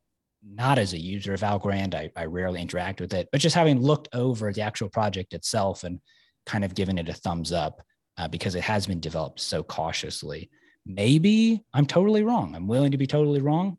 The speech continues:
Maybe this is similar to how Cardano is finally in the light for its N F Ts and its great improvements. Maybe this is the thing that shoots Algorand to the top. I know that Bitmart has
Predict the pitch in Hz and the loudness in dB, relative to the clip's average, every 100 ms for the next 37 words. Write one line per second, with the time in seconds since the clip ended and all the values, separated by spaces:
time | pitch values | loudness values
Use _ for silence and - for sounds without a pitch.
0 | - 123 175 220 196 127 147 101 98 110 | -4 0 2 2 2 0 -2 -4 -4 -4
1 | 113 - _ _ _ _ _ _ - - | -6 -8 _ _ _ _ _ _ -10 0
2 | 151 143 127 123 131 120 - - - 131 | 4 6 6 4 4 2 -4 -20 -4 0
3 | 117 113 131 131 107 - - 120 127 123 | 2 2 4 4 2 -2 -2 2 2 2
4 | 117 104 101 110 117 - 95 - - 110 | 0 -2 -4 -4 -4 -6 -4 -4 -4 -2
5 | 107 - - 113 123 143 139 - _ _ | -2 -4 -2 2 4 2 0 -8 _ _
6 | - 104 113 - 127 120 110 107 110 113 | -4 -2 -2 2 4 4 2 0 0 2
7 | 123 135 - - _ _ _ 90 95 113 | 0 0 -6 -12 _ _ _ -6 0 2
8 | 143 165 180 170 170 175 185 170 - - | 4 4 6 4 4 4 4 4 0 -2
9 | 139 147 143 160 165 170 175 170 - _ | 0 2 2 4 4 2 0 -4 -10 _
10 | _ _ - 127 143 151 185 101 - 95 | _ _ -4 0 2 2 0 -2 -6 -2
11 | 127 131 - _ _ - 143 233 135 87 | 2 2 0 _ _ -4 2 4 4 2
12 | 87 | -2